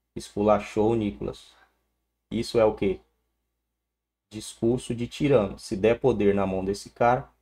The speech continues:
ele vira um tirano, gente, tá? <laughs> Desculpa aí. Quem for, é, diz, quem discorda disso, é só analisar.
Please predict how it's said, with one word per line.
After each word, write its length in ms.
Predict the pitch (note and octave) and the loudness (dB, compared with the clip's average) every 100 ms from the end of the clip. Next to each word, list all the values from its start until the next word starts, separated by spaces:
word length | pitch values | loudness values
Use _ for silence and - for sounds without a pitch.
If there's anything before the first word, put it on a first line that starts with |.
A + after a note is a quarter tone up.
| _ _ _ _ _ | _ _ _ _ _
ele 220 | - D#3 D3 | -4 -2 -2
vira 320 | A#2 A#2+ C3 | -2 0 2
um 80 | C3+ | 0
tirano, 480 | - D#3 C#3+ G#2+ | -2 0 0 0
gente, 340 | F2 E2 - - | -4 -10 -14 -4
tá? 320 | G2 G#2+ C3 _ _ _ _ | 0 0 -2 _ _ _ _
<laughs> 120 | G2 G2+ _ _ _ _ _ _ _ _ _ | -10 -10 _ _ _ _ _ _ _ _ _
Desculpa 640 | B2 A#2 - - A#2 A2 A2 | -8 -8 -8 -2 -2 0 -2
aí. 220 | A2 - _ _ _ _ | -2 -8 _ _ _ _
Quem 200 | - G#2 | -6 -4
for, 500 | G#2 - G#2 G2+ F#2+ - _ _ _ _ _ - | -4 0 4 4 2 -6 _ _ _ _ _ -6
é, 220 | F#2+ F#2 | -2 -2
diz, 300 | F2+ G2+ G2 | -4 -8 -4
quem 240 | A2+ A2 | -2 -2
discorda 580 | G#2 G2 - G#2+ G#2 G#2 | -2 -4 2 6 6 4
disso, 320 | G2 G#2+ - - | 0 -4 -6 -2
é 120 | A#2 | -2
só 220 | - A#2 | 0 2
analisar. 720 | A#2+ C3+ E3 D#3+ B2 A2+ - | 4 4 2 2 4 4 0